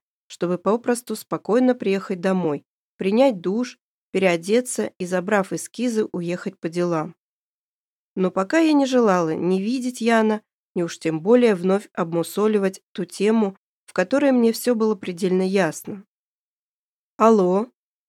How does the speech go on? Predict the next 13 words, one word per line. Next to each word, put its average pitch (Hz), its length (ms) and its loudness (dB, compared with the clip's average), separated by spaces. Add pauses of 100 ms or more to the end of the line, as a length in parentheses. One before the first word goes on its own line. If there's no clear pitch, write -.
(140)
нахмурившись, 262 840 0
ответила 226 480 -2
я 220 160 2
на 214 120 2
звонок, 220 540 0 (460)
который 247 360 0
поступил 240 580 -4
на 247 100 4
мой 226 160 2
телефон 208 580 -4
с - 140 -12
незнакомого 185 720 -2
номера. 185 540 0